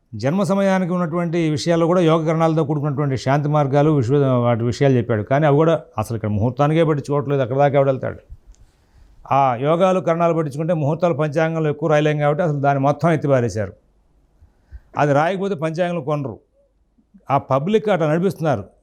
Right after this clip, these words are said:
ఎక్కువ ముహూర్తాలు ఉండాలి, ముహూర్తాలు చూపించాలి, ముహూర్తం బలమా లేదా తర్వాత మా-, మా-, మా-, పక్కన పెడదాం, వ్యవహారం పూర్తి అయిపోవాలి. కాబట్టి ఇక్కడ ఈ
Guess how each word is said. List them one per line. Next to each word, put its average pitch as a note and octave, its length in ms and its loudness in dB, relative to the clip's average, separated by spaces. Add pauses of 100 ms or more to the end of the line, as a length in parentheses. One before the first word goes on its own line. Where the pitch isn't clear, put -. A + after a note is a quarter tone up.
(120)
ఎక్కువ D#3 240 0
ముహూర్తాలు F#3 380 2
ఉండాలి, F#3+ 300 0 (220)
ముహూర్తాలు E3+ 380 0
చూపించాలి, F3+ 600 0
ముహూర్తం E3+ 400 -2
బలమా F#3 280 2
లేదా F#3 180 2
తర్వాత F3+ 260 0
మా-, F3 280 0
మా-, D#3+ 180 -4
మా-, C3 220 -8
పక్కన D3+ 220 -2
పెడదాం, C3 280 0 (800)
వ్యవహారం C#3 400 2
పూర్తి A2+ 200 -8
అయిపోవాలి. G2+ 360 -12 (640)
కాబట్టి F3 300 0
ఇక్కడ D#3+ 480 0 (600)
ఈ C#3 280 -2